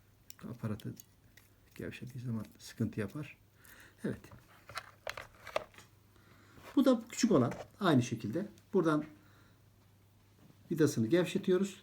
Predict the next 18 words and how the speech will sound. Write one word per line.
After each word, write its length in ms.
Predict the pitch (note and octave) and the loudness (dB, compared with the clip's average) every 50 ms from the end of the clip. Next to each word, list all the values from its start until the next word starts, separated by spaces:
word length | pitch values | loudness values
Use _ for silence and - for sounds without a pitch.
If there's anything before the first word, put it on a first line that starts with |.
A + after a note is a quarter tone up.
| - - | -4 -2
Takıyoruz 420 | - - - B2 A2+ G#2 G2 - | -2 0 2 4 2 2 2 0
malzememizi. 640 | G2+ G2 G2+ G2 A2 G#2 G2+ G#2 A#2 A#2 F#3+ A3 - - - - | -2 -4 -4 -2 -2 -2 0 0 0 -2 -2 -4 -6 -10 -10 -8
Tekrar 380 | E3+ C3+ - - D3 D#3+ D#3+ | -6 -6 -6 -6 -8 -8 -6
yerine 300 | D#3 C#3+ A#2+ G2+ G2+ G2 | -2 0 0 0 0 -2
takıyoruz. 520 | - - - - - - - - - - - _ _ _ - - - - - _ - - - - - - - - - - - - - - - | -4 -8 -14 -16 -16 -18 -18 -18 -20 -20 -20 _ _ _ -18 -18 -18 -20 -18 _ -16 -16 -14 -14 -16 -16 -16 -14 -16 -16 -16 -16 -16 -8 -6
İşlem 320 | - C#3 - - B2+ A2 G#2 | -4 -2 2 2 2 2 2
bittikten 380 | A#2 - - - - E2+ F#2+ | 0 -6 -10 -12 -12 -10 -10
sonra 220 | G2+ - E3+ E3+ F3 - - | -10 -10 -8 -6 -6 -4 -2
geri 240 | C3+ A2 - - - | -2 -4 -4 -6 -10
çıkarıyoruz. 560 | - - - - - - - B2 - - - - - - - - - - _ _ - - - _ _ _ _ - - - - - - - - - - - - - - - - - - - - - | -14 -18 -18 -20 -18 -18 -18 -16 -18 -16 -18 -18 -18 -20 -20 -20 -20 -20 _ _ -16 -16 -16 _ _ _ _ -20 -18 -18 -18 -16 -18 -20 -2 0 0 0 0 -2 -20 -20 -20 -20 -20 -14 -8 -4
Evet 180 | D3+ A#2+ A2 | -2 -2 -2
arkadaşlar. 540 | A2 G#2+ - - A#2+ A2+ - - E3 E3 E3 - - - - - - - - - - - - - - - - - - - - - - | -2 -4 -6 -6 -8 -6 -6 -6 -6 -6 -8 -10 -16 -20 -20 -20 -20 -20 -20 -20 -20 -20 -20 -20 -20 -20 -20 -20 -20 -20 -20 -20 -4
Şunlar 380 | - - G3 F#3 F#3 F3+ F3+ - | 0 2 2 4 4 2 2 6
oyma 280 | D3 E3+ E3+ E3+ F3 F3+ | 8 8 10 10 8 6
işlemlerinde 600 | - - - E3+ E3 E3 E3 D#3+ D3+ E3 D3+ - | 4 6 4 4 6 6 4 4 4 2 2 2
kullandığımız 560 | - D#3 D3+ D3+ C#3+ C#3 C3 B2+ A#2 A2+ A#2+ | 4 4 6 6 6 6 6 4 4 4 2
aparatlar. 640 | A2 - - A2 G#2 - - - F3+ G3+ G3 - - - - - - - - - - - - - - _ _ _ - - - - - - - - - - - - - - - - - - - - - - - - - - - - - - - _ _ - - _ _ _ _ - - - - - - | -2 -4 -2 -2 -2 -2 -4 -4 -4 -4 -6 -6 -12 -20 -20 -18 -16 -16 -16 -16 -16 -20 -20 -20 -20 _ _ _ -20 -20 -20 -20 -20 -20 -20 -20 -20 -20 -20 -20 -20 -20 -20 -18 -18 -18 -20 -20 -20 -20 -20 -20 -20 -20 -20 -20 -20 -20 -20 _ _ -20 -20 _ _ _ _ -20 -20 -20 -18 -8 0
Keçelerimiz. 800 | - E3+ E3 - F3+ D#3 C#3+ B2 A2+ B2 F3 G#3 G3+ - - - | 2 4 4 6 6 6 8 6 6 4 4 2 0 -2 -6 -14